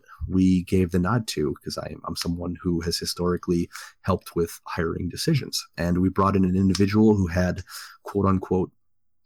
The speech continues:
public accounting experience. And the individual in question did actually work in public accounting, um, but they never did anything. Uh, they never were anything that someone who has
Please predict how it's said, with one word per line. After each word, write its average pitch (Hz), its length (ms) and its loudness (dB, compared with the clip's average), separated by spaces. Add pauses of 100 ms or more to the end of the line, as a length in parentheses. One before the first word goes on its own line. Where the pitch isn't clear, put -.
(340)
public 98 400 0
accounting 92 400 0
experience. - 840 -2
And 87 360 0 (540)
the 101 160 6
individual 110 640 6
in 92 80 -2
question 101 600 -2
did 113 300 6
actually 104 460 -2
work 92 300 -2 (120)
in 98 80 -6
public 90 300 -6
accounting, 90 460 -6 (400)
um, 82 360 -6
but - 120 -8
they 117 100 -4
never 101 240 -2
did 95 220 0
anything. 78 380 -6 (200)
Uh, - 300 -4 (100)
they 87 80 -8
never 87 400 -6 (320)
were 92 460 -2
anything 92 520 -2
that 87 180 -6
someone 87 340 -4
who 85 100 -6
has 82 180 -6